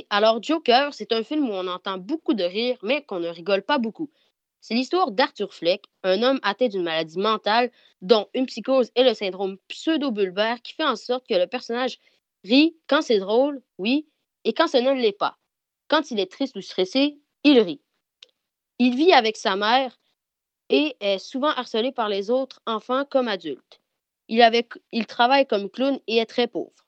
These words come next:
Le film se passe dans les années quatre-vingts, dans un Gotham, c'est la ville de Batman pour ceux qui sont, qui sont pas familiarisés, familiers avec l'univers, à la dérive. Les grèves sont constantes,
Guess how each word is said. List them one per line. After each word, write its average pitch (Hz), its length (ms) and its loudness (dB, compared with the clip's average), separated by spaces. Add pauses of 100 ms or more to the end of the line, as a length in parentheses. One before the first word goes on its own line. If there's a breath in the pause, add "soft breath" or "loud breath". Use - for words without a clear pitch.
(160)
Le 202 160 0
film 320 220 2
se 214 140 -2
passe 233 260 4
dans 190 80 -6
les 170 160 -4
années 202 180 -2
quatre-vingts, 214 520 -4
dans 185 220 -6
un 185 60 2
Gotham, 202 520 -2 (380)
c'est - 160 -4
la 214 140 0
ville 220 160 0
de 202 100 -6
Batman 190 380 -6
pour 180 140 -16
ceux 180 100 -8
qui - 140 -12
sont, 165 240 0
qui - 80 -14
sont 170 100 -2
pas 190 80 -4
familiarisés, 165 720 0
familiers 180 420 2
avec 160 300 2
l'univers, 202 420 6 (760)
à 262 100 10
la 277 120 8
dérive. 202 460 -4 (500)
Les 202 160 0
grèves 254 260 0
sont 214 160 -8
constantes, 247 640 -4